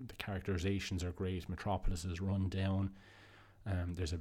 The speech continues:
a fantastic scene where Clark gets out of a cab and he kind of bumps into a woman on the street 'cause he's looking up at the buildings, and she's like, "What are you doing looking up? You know, you're an idiot. You know, people in Metropolis don't look up."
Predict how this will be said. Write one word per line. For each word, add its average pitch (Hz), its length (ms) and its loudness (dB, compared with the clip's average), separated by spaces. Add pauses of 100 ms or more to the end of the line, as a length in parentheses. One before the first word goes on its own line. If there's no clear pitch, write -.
(160)
a 80 100 -2
fantastic 87 720 -2
scene 98 240 0
where 85 120 -2
Clark 92 320 -2
gets - 180 -6
out 87 80 -2
of 82 80 -8
a 85 40 -4
cab 92 400 -2
and 76 80 -4
he 78 60 -8
kind 90 120 -8
of 80 200 -8
bumps 92 240 -2
into 92 220 -2
a 90 60 -2
woman 95 340 0
on 90 100 -2
the - 60 -6
street 92 400 -4
'cause 85 160 -6
he's 87 140 -4
looking 95 260 -2
up 95 160 0
at - 60 -2
the 95 60 -6
buildings, 92 500 0
and - 200 -4 (120)
she's 92 180 -4
like, 90 140 -4
"What 101 80 0
are - 20 2
you 98 80 4
doing 98 220 2
looking 95 240 0
up? - 180 -2
You 92 80 -2
know, 92 80 2
you're 92 180 0
an 95 60 2
idiot. 95 320 2 (100)
You 101 140 0
know, 95 80 2
people 92 400 0 (220)
in 98 120 0
Metropolis 95 380 -2
don't 95 220 0
look 92 180 2
up." 85 140 -2